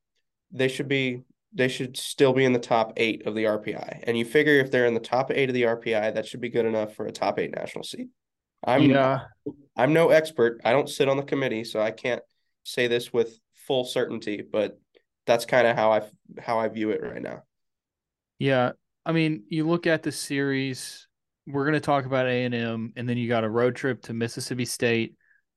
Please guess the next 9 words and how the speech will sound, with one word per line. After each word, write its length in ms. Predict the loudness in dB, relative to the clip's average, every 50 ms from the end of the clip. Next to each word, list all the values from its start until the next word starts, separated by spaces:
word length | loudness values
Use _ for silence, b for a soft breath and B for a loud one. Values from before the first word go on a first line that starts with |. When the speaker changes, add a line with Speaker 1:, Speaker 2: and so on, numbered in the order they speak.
| _ _ _
Speaker 2:
which, 580 | -4 0 0 2 0 0 -2 -6 -10 -10 -12 -16 _ _ _ _ _ _ _ _ _ _ _ _ _ _ _ _ _ _ _ _ _ _ _ -6
um, 500 | -4 -2 -2 -2 -2 -4 -6 -6 -8 -10 -10
should 180 | -6 -6 -2
be 280 | 0 0 0 -2 -4 _ -6
interesting 720 | -4 -4 -2 -2 -4 -6 -4 -6 -4 -4 -4 -6 -8 -12 _ -12
to 80 | -10
say 220 | -6 -2 0 0 0
the 100 | 0 -2
least. 540 | -2 -2 -2 -2 -2 -2 -4 -10 -16 -18